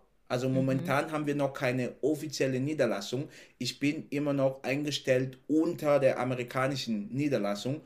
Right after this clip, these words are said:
Speaker 1: äh,
Speaker 2: Mhm.
Speaker 1: oder der Zentralstelle. Aber es wird noch kommen. Also wenn wir das ausgebaut haben hier in Deutschland oder in Europa,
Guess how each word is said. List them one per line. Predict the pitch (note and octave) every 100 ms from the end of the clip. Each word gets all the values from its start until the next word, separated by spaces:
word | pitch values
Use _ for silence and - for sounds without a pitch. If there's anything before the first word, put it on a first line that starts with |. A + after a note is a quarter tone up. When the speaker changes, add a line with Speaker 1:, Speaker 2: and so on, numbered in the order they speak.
| - - _
Speaker 1:
äh, | A#2 A#2+
Speaker 2:
Mhm. | G#2+
Speaker 1:
oder | A#2 A2
der | A2+
Zentralstelle. | A#2+ A2+ A2 A#2 C3 - C3+ D#3+ - - _
Aber | - C3 C#3+
es | C#3
wird | D#3
noch | D3 C3+
kommen. | C3 A2+ G2+ F2+
Also | A2+ A#2 A#2
wenn | A#2+
wir | B2
das | A#2+ -
ausgebaut | B2 C3 C3+ B2+ C3
haben | B2+ A#2 B2+
hier | A#2+ A#2 -
in | A#2
Deutschland | G#2 G#2+ - B2+ C3+ C3+
oder | G#2+ G#2+
in | G#2+
Europa, | G#2+ G#2+ A2+ B2+ C3 C#3